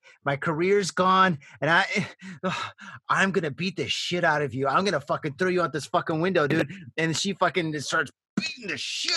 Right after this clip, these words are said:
out of fucking Ken. Ugh, ugh. Because, you know, supermodels, man, in Japan, they work out, man. They're very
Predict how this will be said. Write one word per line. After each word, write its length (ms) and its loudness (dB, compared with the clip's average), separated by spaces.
out 160 4
of 160 -4
fucking 420 -2
Ken. 460 0
Ugh, 500 4
ugh. 480 2
Because, 260 -2
you 80 0
know, 140 4
supermodels, 640 2
man, 260 0
in 80 -10
Japan, 380 0
they 140 2
work 240 0
out, 200 2
man. 280 0
They're 100 2
very 220 0